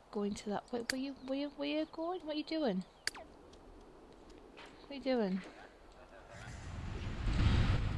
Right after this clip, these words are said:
Um, could we go to the Nuts and Bolts Emporium? That'd be better, yeah.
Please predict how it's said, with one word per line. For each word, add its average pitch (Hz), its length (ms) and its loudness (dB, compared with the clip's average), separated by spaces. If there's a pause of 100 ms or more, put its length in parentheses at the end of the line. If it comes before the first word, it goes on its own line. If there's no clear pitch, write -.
(120)
Um, 254 560 10 (4000)
could - 80 0
we 349 60 8
go 370 180 12
to - 100 0
the 370 80 6
Nuts 370 220 4
and 359 80 4
Bolts 349 240 8
Emporium? 233 540 8
That'd 262 280 4
be - 80 -8
better, 175 160 4
yeah. 190 260 2